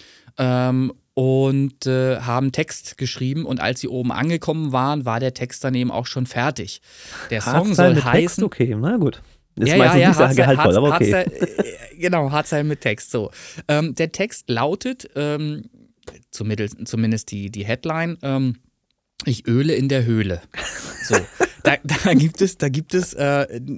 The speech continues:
Speaker 1: noch eine Pointe, die ich nicht vorwegnehmen möchte. Also das werden wir dann bei Release erfahren, was dann da noch kommt. Auf jeden Fall ist das Thema halt Schwitzen. So. Und natürlich ist an mich herangetragen worden, „Mach mal, mach mal gut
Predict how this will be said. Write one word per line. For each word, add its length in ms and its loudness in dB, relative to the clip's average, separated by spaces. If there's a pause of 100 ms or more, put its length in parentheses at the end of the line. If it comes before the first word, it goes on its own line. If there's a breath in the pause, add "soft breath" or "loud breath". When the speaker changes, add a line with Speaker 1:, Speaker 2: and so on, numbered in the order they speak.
Speaker 1:
noch 240 0
eine 100 -2
Pointe, 460 -2
die 100 -4
ich 60 -8
nicht 180 -4
vorwegnehmen 540 -2
möchte. 340 -2 (460 loud breath)
Also 160 2
das 220 -2
werden 140 2
wir 60 2
dann 160 0
bei 140 2
Release 420 -2
erfahren, 480 -2
was 180 -4
dann 200 0
da 100 0
noch 320 0
kommt. 400 -2 (380 loud breath)
Auf 160 0
jeden 260 2
Fall 220 -2
ist 200 -6
das 120 -8
Thema 440 -2
halt 180 -2
Schwitzen. 460 -6 (140)
So. 200 -8 (520 loud breath)
Und 360 0 (180)
natürlich 480 0
ist 120 -4
an 100 0
mich 120 2
herangetragen 720 0
worden, 420 0 (220)
„Mach 300 0
mal, 340 0 (240)
mach 200 -2
mal 240 0
gut 380 0